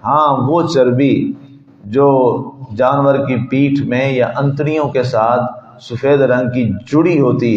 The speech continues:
ہے، وہ اس چربی کے حکم میں نہیں ہے، اس چربی کو تم استعمال کر سکتے۔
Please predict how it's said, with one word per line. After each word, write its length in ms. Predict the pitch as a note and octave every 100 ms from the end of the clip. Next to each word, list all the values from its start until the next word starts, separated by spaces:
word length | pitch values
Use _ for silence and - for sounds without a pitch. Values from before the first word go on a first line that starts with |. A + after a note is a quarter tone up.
| G#2+
ہے، 140 | B2 C3 B2+ - B2
وہ 120 | C#3+ D3+
اس 100 | D#3+ D#3+
چربی 380 | C#3+ C3 B2+ D3
کے 80 | C#3
حکم 360 | A#2+ A2+ C3+ C3
میں 100 | A#2+
نہیں 320 | A2+ C#3+ B2+
ہے، 180 | A#2 B2 B2 - -
اس 100 | D#3+ D3+ -
چربی 340 | B2+ A#2 C3
کو 220 | F#2+ B2 C3+ C#3 -
تم 180 | B2+ A#2+ -
استعمال 720 | A#2 A#2 - G#2 G2 G2 F#2+
کر 180 | - F2+
سکتے۔ 440 | - F2 _ _